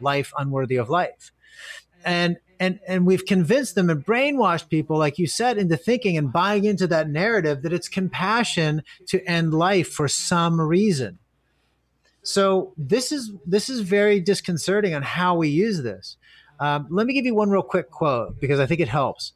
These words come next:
I-, in nineteen twenty-one, okay, so Sanger wrote, uh, a birth, in Birth Control Review, which is a ma-, this magazine.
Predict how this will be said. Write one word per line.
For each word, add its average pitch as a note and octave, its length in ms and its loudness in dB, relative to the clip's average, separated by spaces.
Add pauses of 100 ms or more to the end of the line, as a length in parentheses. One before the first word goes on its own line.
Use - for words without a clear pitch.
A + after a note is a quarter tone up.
(400)
I-, D3+ 160 -8
in E3+ 180 -2
nineteen F#3+ 280 0
twenty-one, D3 520 0 (140)
okay, C3+ 260 -2
so C3+ 360 -2
Sanger E3+ 400 0
wrote, D3+ 400 2
uh, B2+ 220 0
a B2+ 140 -2
birth, D#3 400 -2
in C3+ 200 -4
Birth D3 260 -2
Control D3+ 340 0
Review, B2 440 0 (540)
which - 420 -6
is A2 200 -6
a A2+ 40 -6
ma-, B2 160 -2
this A#2+ 560 -2
magazine. A#2+ 480 -2